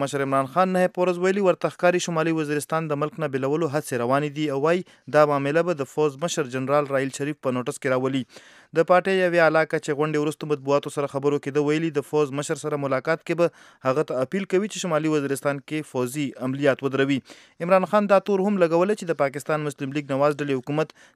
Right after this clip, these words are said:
طالبانو سره خبرو اترو کې ناکامه شوی. پاکستان کې یو عدالت نه بهر د خپلې خوښې واده کولو پر سر یو حامله ښځه په کاڼو وژلې شوې. پنځه ویشت کلنه فرزانه پروین چې څو میاشتې وړاندې یې محمد اقبال نومي تن سره د خوښې واده کړی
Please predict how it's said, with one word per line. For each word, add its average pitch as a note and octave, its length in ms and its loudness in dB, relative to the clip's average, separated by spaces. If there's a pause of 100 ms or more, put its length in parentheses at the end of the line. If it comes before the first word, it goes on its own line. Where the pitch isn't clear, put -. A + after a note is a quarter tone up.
(120)
طالبانو E3+ 400 2
سره F#3+ 220 0
خبرو B2+ 260 0
اترو C#3+ 160 4
کې C3 240 -2
ناکامه B2+ 380 -2
شوی. C3 200 0 (880)
پاکستان F#3+ 380 2
کې G3+ 120 -4
یو F#3+ 80 6
عدالت F3+ 360 4
نه F3+ 100 2
بهر E3 260 4
د D#3 120 2
خپلې D#3+ 260 0
خوښې D#3+ 260 0
واده C#3+ 240 4
کولو D3+ 300 4
پر C3+ 160 0
سر D#3+ 180 -2
یو D#3 140 0
حامله C#3 340 -2
ښځه D#3 240 -2
په D3 160 -8
کاڼو C3 220 2
وژلې B2 320 -2
شوې. C#3 180 -2 (380)
پنځه F3 220 2
ویشت - 180 -4
کلنه F#3 320 2
فرزانه D3 420 0
پروین D3+ 260 0
چې E3 220 -6
څو D#3 180 -6
میاشتې C#3+ 280 -4
وړاندې E3 340 -2
یې F#3 140 -4
محمد C3+ 280 -2
اقبال C#3 300 0
نومي C3+ 240 -6
تن E3+ 160 -4
سره F3 180 -2
د C#3+ 140 -6
خوښې E3+ 260 -2
واده C#3+ 240 0
کړی D3+ 160 0